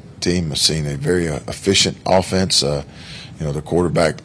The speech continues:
is, he's efficient. He leads the Big Twelve in completions. Uh, they, they have only given up three sacks, which may be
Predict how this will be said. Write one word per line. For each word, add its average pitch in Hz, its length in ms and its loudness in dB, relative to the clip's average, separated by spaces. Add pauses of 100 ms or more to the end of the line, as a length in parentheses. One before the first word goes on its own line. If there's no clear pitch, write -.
is, - 180 -6
he's 69 180 -4
efficient. - 460 2
He 71 40 0
leads 78 280 0
the 64 60 -6
Big - 260 -4
Twelve 87 320 2
in 76 80 -4
completions. 90 720 0 (440)
Uh, 67 320 -2
they, - 180 -8
they 76 200 -4
have 85 180 0
only 78 200 0
given 87 200 -2
up 87 120 -2
three 90 200 2
sacks, 92 640 4 (120)
which - 280 -4
may 78 180 0
be 80 260 0